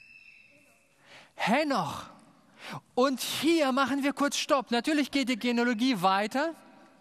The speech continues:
Natürlich geht sie weiter, aber jetzt, genau wie die Kameras hier, wir zoomen wieder in und die Bibel eröffnet uns hier wieder einen wertvollen Einblick.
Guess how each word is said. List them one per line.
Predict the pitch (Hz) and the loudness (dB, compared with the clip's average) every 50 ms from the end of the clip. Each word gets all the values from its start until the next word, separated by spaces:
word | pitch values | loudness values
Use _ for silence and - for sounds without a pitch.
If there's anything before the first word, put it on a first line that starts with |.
| _ _ _ _ _ - | _ _ _ _ _ -2
Natürlich | 185 185 175 - - 196 214 254 294 262 - | 0 0 0 0 -2 0 0 0 0 -2 -2
geht | - 254 240 | -2 -2 -2
sie | - 247 214 | -2 -2 0
weiter, | 190 202 214 240 247 262 233 - | 0 0 0 0 0 -2 -2 0
aber | - 208 180 220 214 | -2 -2 0 0 0
jetzt, | 214 202 208 294 277 220 190 - - - - - - - - - | 0 2 2 2 0 0 0 -4 -6 -8 -8 -14 -16 -12 -6 -2
genau | 220 208 226 247 269 277 247 | 0 2 2 2 2 2 0
wie | 262 | 0
die | 220 240 | -2 0
Kameras | - - 247 269 254 247 226 202 190 180 - | 2 2 2 4 4 2 2 2 2 0 0
hier, | - 208 214 247 285 285 - - - - - - - - - - - - - - - - - | 0 0 0 0 0 -2 -4 -14 -18 -18 -18 -18 -18 -16 -16 -16 -16 -16 -18 -20 -20 -16 -8
wir | 151 147 196 220 | -2 2 2 2
zoomen | 196 185 220 294 311 285 302 277 254 | 2 2 2 2 2 2 2 2 2
wieder | 247 277 269 277 254 220 | 0 2 2 2 2 0
in | 226 294 311 277 226 | 0 -2 -2 -2 0
und | 208 214 202 180 | 0 0 0 0
die | 196 190 196 214 | 0 0 0 0
Bibel | 180 185 247 277 302 240 262 277 294 285 220 - - - - - - - - - - - - - _ _ - - _ - _ _ _ _ _ _ _ _ _ _ _ _ _ _ _ _ _ _ _ _ _ - | 2 2 2 2 4 4 2 2 2 0 -2 -6 -12 -20 -20 -20 -20 -20 -20 -20 -20 -20 -20 -20 _ _ -20 -20 _ -20 _ _ _ _ _ _ _ _ _ _ _ _ _ _ _ _ _ _ _ _ _ -2
eröffnet | - 180 202 - _ - - 214 262 247 - 254 233 220 220 | 0 0 0 -2 _ -2 0 0 0 0 0 0 -2 0 0
uns | 226 220 202 - - | -2 -2 -2 -2 -2
hier | - 208 220 233 190 | -2 -2 -2 0 0
wieder | 208 208 202 202 196 - | 0 0 0 0 0 0
einen | - 175 185 185 180 175 165 147 131 | -2 -2 -2 -2 -2 -4 -4 -4 -2
wertvollen | 202 214 214 220 - - - 196 185 175 | 0 0 0 -2 -2 -4 -4 -2 -2 -2
Einblick. | - - 170 190 208 202 185 175 143 131 - - | -4 -4 -4 -2 -2 -2 -2 -4 -4 -6 -6 -10